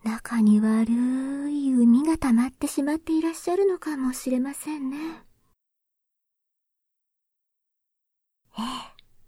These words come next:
そうです。白濁して、黄みがかっていて、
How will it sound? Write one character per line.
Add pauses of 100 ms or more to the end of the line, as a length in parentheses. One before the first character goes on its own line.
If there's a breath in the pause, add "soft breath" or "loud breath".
(160)
そ
う
で
す。 (2500 loud breath)
白
濁
し
て、 (1700 loud breath)
黄
み
が
か
っ
て (120)
い
て、